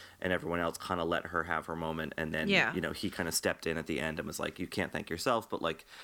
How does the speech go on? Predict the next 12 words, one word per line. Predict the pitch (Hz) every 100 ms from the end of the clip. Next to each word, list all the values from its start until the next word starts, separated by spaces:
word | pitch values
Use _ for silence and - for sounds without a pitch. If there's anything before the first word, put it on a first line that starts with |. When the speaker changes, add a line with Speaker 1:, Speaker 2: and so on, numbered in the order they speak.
| -
Speaker 1:
thank | - 90 -
you, | 78 85 -
because | 76 85 - -
without | 98 98
you, | 82 80
there | 82
wouldn't | 78 -
really | 78 78 - - - -
be | 80
this | - - -
thing." | 90 78 76
So | - 80 85